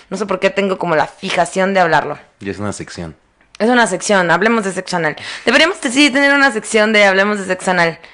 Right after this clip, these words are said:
Speaker 1: y como romper el hielo con eso, así.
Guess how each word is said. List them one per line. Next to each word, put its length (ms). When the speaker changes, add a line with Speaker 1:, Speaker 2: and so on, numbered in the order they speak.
Speaker 1:
y 120
como 220
romper 520
el 260
hielo 380
con 180
eso, 240
así. 280